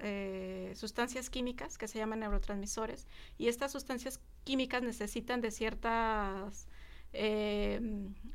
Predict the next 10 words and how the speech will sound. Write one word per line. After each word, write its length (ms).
aminoácidos 840
o 80
partes 300
de 80
proteínas 600
que 100
adquirimos 440
durante 340
la 340
alimentación. 640